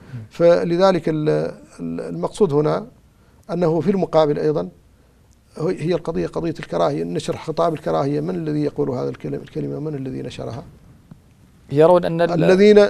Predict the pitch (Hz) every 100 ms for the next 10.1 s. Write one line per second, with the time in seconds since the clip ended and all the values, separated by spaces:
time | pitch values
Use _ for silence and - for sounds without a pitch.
0 | - - 185 - 175 151 170 160 151 147
1 | 175 143 127 110 - _ - - _ _
2 | _ _ _ _ - 131 - _ _ -
3 | 165 160 156 170 151 139 139 113 135 120
4 | 113 101 _ _ _ _ 143 147 160 160
5 | 165 147 120 156 151 147 139 147 139 -
6 | 135 127 - _ - 131 147 151 151 156
7 | 151 147 147 147 139 117 - _ _ _
8 | _ _ 143 135 147 151 151 156 151 -
9 | - - 160 143 147 151 143 143 151 135